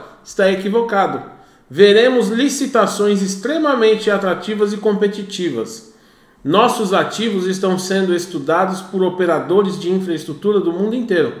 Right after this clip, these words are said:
Teremos leilões bem-sucedidos e muito investimento.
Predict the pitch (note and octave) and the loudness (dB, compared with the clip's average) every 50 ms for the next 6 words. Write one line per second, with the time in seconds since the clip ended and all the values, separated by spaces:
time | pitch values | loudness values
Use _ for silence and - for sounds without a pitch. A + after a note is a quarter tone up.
0 | - - - - _ _ _ _ _ _ _ _ - E3 E3+ F#3+ G3+ G#3 G3 F3+ | -16 -20 -20 -20 _ _ _ _ _ _ _ _ 2 2 4 4 2 0 0 0
1 | G#3 G#3+ G#3 G3+ F#3 F#3+ G3 G3 F#3+ E3+ D3+ D3 D3+ G3+ A3+ B3+ - - G#3 - | 4 4 4 4 4 4 2 2 2 0 0 0 0 0 0 0 -2 -4 -2 0
2 | A3+ F#3 D#3 C#3 E3 G#3 A3 G3 G3+ F#3 F#3 - - - A3 G3 E3+ F3 F#3 G#3+ | 0 0 0 -2 -4 -4 -4 -4 -4 -6 -6 -10 -14 -10 -6 -4 -2 0 0 0
3 | G#3+ G#3+ A3 G#3 G3 G3+ G3 G3 - A3+ G#3 F3 E3+ F3+ E3 - - A2 | 0 0 -2 0 0 0 -2 -2 -4 -4 -2 0 0 0 -2 -4 -6 -10